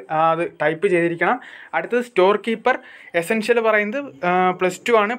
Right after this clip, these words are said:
പ്ലസ് ടു സയൻസ് അല്ലെങ്കിൽ പ്ലസ് ടു ഏതെങ്കിലും ഒരു ബോർഡ് പാസ്സായിരിക്കുക. പിന്നെ ഡിസൈറബിൾ ആയിട്ട് സ്റ്റോർ കീപ്പിംഗ് ഉണ്ടെങ്കിൽ ഡിസൈറബിൾ ആയിട്ട് കൺസിഡർ ചെയ്യും, പക്ഷേ അപ്ലൈ ചെയ്യാൻ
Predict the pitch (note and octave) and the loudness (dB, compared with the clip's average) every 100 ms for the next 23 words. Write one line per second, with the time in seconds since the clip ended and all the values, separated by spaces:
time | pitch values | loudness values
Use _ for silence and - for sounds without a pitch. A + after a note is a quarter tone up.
0 | G#3 F3+ - G#3+ G3+ F#3 G3 G3 B3+ B3+ | -4 -6 -6 -4 -2 -2 -4 -4 -4 -2
1 | F3+ G3 G#3 F#3 F3+ - F#3+ F3+ G#3 G#3+ | 0 0 -2 -4 -4 0 2 2 0 2
2 | G3+ G3 F3 F#3+ G#3+ E3 D#3+ E3+ E3+ D3 | 2 2 0 0 0 0 0 0 -2 0
3 | C#3 E3+ G3+ F#3+ F3 A3 A3+ A3 A3 G3 | -4 -2 -2 -4 -4 0 0 2 0 -2
4 | A3+ - F#3 F#3 G#3+ G#3 G#3 G3 F3+ G3+ | -8 -2 -2 0 -4 -4 -4 -4 -2 -4
5 | G#3+ B3 - - D#3+ E3+ - A#3 A#3 A3 | -4 -12 -18 -10 -4 -2 0 0 0 0
6 | G3+ G3+ A#3+ G3 F#3 F#3 F#3 G3 A3+ F#3 | 0 0 -4 -4 -6 -4 0 0 0 -4
7 | - G#3+ - - - G#3+ G3 G#3 | 0 0 0 -4 0 0 2 0